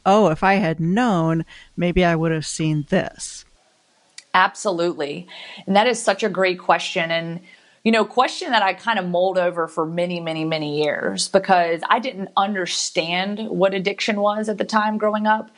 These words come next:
Speaker 2: You know, my father struggled with some P T S D. He was also in the military. Um, he served in the Navy. I was born in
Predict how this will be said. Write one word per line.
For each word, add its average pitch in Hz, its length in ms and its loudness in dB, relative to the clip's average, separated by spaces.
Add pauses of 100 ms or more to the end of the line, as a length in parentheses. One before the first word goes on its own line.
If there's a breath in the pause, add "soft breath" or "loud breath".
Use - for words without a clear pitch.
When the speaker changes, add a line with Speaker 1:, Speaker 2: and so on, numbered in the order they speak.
(280 loud breath)
Speaker 2:
You 208 80 4
know, 202 80 6
my 226 160 2
father 196 380 -2
struggled 180 400 0
with 180 100 -4
some 180 140 -6
P 185 160 -4
T 185 160 2
S 180 180 -2
D. 160 240 -2
He 170 140 0
was 175 120 -2
also 170 300 0
in 170 80 -2
the 165 80 -6
military. 160 640 0
Um, 160 220 0
he 175 100 0
served 175 320 2
in 175 80 -4
the 170 80 -4
Navy. 160 360 -2
I 156 60 4
was 170 160 -2
born 175 280 2
in 165 200 -6